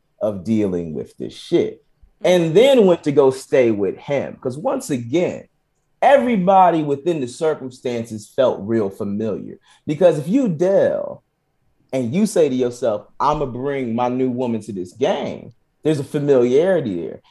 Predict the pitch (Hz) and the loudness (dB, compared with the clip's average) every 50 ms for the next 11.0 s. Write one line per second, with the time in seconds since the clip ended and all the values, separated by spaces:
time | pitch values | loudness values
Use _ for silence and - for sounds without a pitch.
0 | - - 110 113 107 98 - - - - 220 220 196 156 - - - _ - - | -14 -12 -12 -10 -10 -12 -12 -8 -2 0 2 4 4 2 0 -4 -12 _ -14 -10
1 | 107 113 110 101 87 113 117 117 117 110 - 123 110 107 127 143 160 170 165 151 | -8 -8 -6 -6 -6 -6 -4 -4 -4 -6 -8 -10 -6 0 2 4 4 4 4 2
2 | 131 107 110 151 165 160 143 127 131 127 110 92 90 - _ - 131 151 170 190 | 2 2 0 0 -2 -4 -4 -4 -4 -6 -6 -8 -10 -14 _ -4 0 2 4 4
3 | 208 214 208 214 226 233 220 - - 131 123 110 110 131 156 170 - 117 113 107 | 4 2 0 0 -2 -4 -8 -6 -4 -4 -4 -4 -6 -8 -8 -10 -10 -10 -10 -8
4 | 90 69 90 - - 85 76 - - _ _ _ _ _ _ - - 95 87 90 | -8 -10 -12 -14 -16 -18 -18 -18 -20 _ _ _ _ _ _ -10 -8 -8 -8 -8
5 | 92 - - 117 110 104 98 101 98 98 104 117 135 170 214 247 247 226 175 123 | -10 -12 -8 -6 -4 -4 -2 -2 -2 -2 0 2 2 2 4 2 2 2 0 -2
6 | 104 90 85 76 55 - - - 98 110 127 135 143 139 - - - 196 - 127 | -4 -6 -8 -10 -12 -14 -14 -10 -6 -2 0 0 0 -2 -4 -10 -20 -16 -14 -12
7 | 117 131 185 202 196 - - 240 226 247 254 254 247 220 160 131 131 - 104 107 | -8 -4 -4 -4 -4 -2 -2 0 0 2 2 0 0 0 -2 -2 -4 -4 -6 -8
8 | 107 - - 156 160 170 160 156 151 143 139 165 156 147 - 131 120 117 113 113 | -10 -8 -6 -2 0 0 0 -2 -4 -6 -6 -6 -8 -6 -4 -2 -2 -2 -2 -2
9 | 113 113 113 113 - - 78 - _ _ - 226 233 220 151 - - - - _ | -4 -8 -10 -12 -12 -16 -18 -18 _ _ -6 -2 0 0 0 0 -4 -10 -14 _
10 | - - - - - 226 269 - 190 160 143 147 139 131 117 107 - - - | -6 -6 -2 0 2 2 2 0 -4 -2 -2 -2 -2 -2 -6 -8 -10 -12 -16